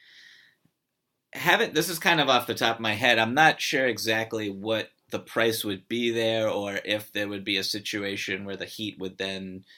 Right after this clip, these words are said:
you know, try to latch on one of their other terrible contracts, uh, onto you. Um, maybe someone like Ryan Anderson or something, but then it just gets into a situation where, I mean, the Celtics, that's kind of the,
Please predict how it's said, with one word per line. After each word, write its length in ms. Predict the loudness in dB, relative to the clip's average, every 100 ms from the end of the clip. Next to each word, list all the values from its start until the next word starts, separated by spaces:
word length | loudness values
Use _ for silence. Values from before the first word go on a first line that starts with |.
| -20 -20 -20 _ _ _
you 80 | -8
know, 160 | -6 -6
try 260 | -2 -2
to 120 | 0 -2
latch 380 | -4 -4 -4
on 200 | -6 -8
one 140 | -8 -10
of 120 | -10
their 220 | -8 -6
other 180 | -6 -8
terrible 460 | -8 -8 -8 -8 -8
contracts, 920 | -2 -2 2 2 2 0 -4 -6 -8 _ _ _ -12
uh, 480 | -10 -10 -10 -10 -6
onto 340 | 0 0 2 2
you. 340 | 2 0 -4 -8
Um, 580 | -6 -4 -4 -6 -12 -16 _ _ _ _ _
maybe 220 | -6 -2 -2
someone 300 | -2 -4 -4
like 280 | -6 -8 -18 _ _ _ -4
Ryan 340 | 2 2 2
Anderson 400 | -2 -4 -4 -4
or 60 | -4
something, 300 | -4 -4 -8
but 120 | 0
then 160 | 2
it 80 | 2
just 220 | -2 -4
gets 200 | -2 -4
into 220 | -6 -6 -6
a 80 |
situation 520 | -6 -8 -8 -8 -8 -8
where, 140 | -8
I 80 | -6
mean, 140 | -6
the 80 | -2
Celtics, 580 | 2 2 2 -2 -4 -2
that's 220 | -6 -4
kind 200 | -2 -2
of 60 | -4
the, 140 | -10